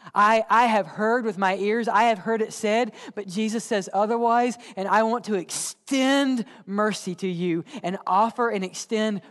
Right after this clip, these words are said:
forgiveness." You say, "Well, that's difficult. I can't believe you'd ask me to do that." That's what Jesus asked you to do. And maybe to your physical harm, you are to extend grace.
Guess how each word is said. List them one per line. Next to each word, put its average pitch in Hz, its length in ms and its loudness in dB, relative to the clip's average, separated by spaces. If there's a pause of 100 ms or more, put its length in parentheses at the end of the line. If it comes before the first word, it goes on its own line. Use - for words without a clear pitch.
forgiveness." 151 760 -10 (1800)
You 208 80 -8
say, 240 100 -2
"Well, 226 100 2
that's 269 180 2
difficult. 180 440 -4
I 185 60 -4
can't 262 160 -6
believe 226 140 -2
you'd 208 120 -2
ask 196 280 0
me 196 120 -6
to 175 40 -4
do 165 160 -4
that." 139 220 -4 (200)
That's 190 160 -8
what 160 120 -8
Jesus 151 360 -6
asked 135 280 -10
you 120 80 -16
to 117 80 -16
do. 117 180 -20 (2250)
And 165 80 -6
maybe 202 380 0 (140)
to 196 80 -12
your 196 160 -4
physical 190 480 -4
harm, 160 380 -4
you 165 220 -6
are 151 140 -4
to 147 140 -14
extend 139 760 -14 (440)
grace. 123 640 -16